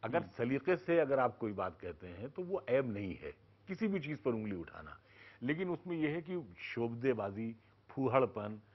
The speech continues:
Speaker 1: खराब लफ्ज़ों का इस्तेमाल,
Speaker 2: हम्म।
Speaker 1: उसकी वजह से वो उस पर सांप्रदायिकता का इल्ज़ाम आया। मसलन, जैसे हमने उन दिनों गज़ल कही थी, उसमें एक मेरा मतला ये था, तो शेर ये है कि बा-, अ,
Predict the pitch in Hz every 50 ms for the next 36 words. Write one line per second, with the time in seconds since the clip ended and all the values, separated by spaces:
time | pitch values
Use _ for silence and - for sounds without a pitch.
0 | _ - _ - - - 143 160 170 165 147 120 113 113 127 120 113 107 117 120
1 | 113 104 113 110 - - - - - 95 90 90 90 92 104 104 - - - -
2 | - 131 120 98 98 - _ - - - 185 - - - 254 254 220 175 151 139
3 | 139 123 - 147 170 180 165 151 139 120 - - 156 143 - 123 113 113 107 -
4 | 92 87 95 95 87 - - 110 95 85 90 85 78 76 82 80 78 76 78 82
5 | 95 120 147 - - 196 185 170 156 170 139 127 123 135 160 175 170 156 143 139
6 | 143 139 131 117 101 98 101 101 101 104 104 110 101 82 92 92 92 87 113 139
7 | 131 135 139 139 117 95 92 104 104 107 110 101 95 92 90 - 101 101 92 90
8 | 90 85 - 92 101 147 170 - _ _ _ - - - - - - _ _ _
9 | - - 127 - - - - 139 147 147 147 147 143 139 156 160 175 175 143 127
10 | 127 127 120 117 113 117 117 113 110 101